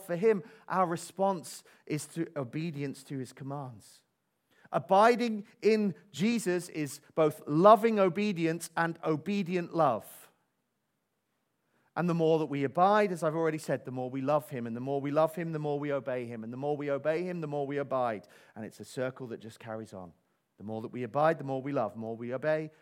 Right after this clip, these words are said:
the more we abide, the more we love. The more we love, the more we obey. The more we obey, the more we abide. The more we abide, we, the more that we obey.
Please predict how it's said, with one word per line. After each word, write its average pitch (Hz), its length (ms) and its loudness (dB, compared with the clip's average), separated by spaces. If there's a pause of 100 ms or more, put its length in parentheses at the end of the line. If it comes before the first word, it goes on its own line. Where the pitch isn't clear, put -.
(140)
the 131 80 -12
more 135 160 -4
we 135 120 -4
abide, 156 300 0
the 135 180 -8
more 123 260 -10
we 127 160 -10 (160)
love. 180 240 2
The 147 60 -8
more 127 180 -4
we 123 80 -8
love, 180 240 2
the 160 80 -8
more 131 160 -4
we 120 120 -4
obey. 190 360 2
The 151 80 -8
more 123 180 -4
we 117 140 -6
obey, 196 300 4
the 175 60 -6
more 139 180 -4
we 117 120 -4
abide. 196 500 4 (360)
The 120 80 -10
more 117 160 -6
we 113 80 -4
abide, 196 420 6
we, 127 100 -8
the 113 220 -14
more 117 140 -8
that 117 80 -10
we 127 160 -8
obey. 196 480 0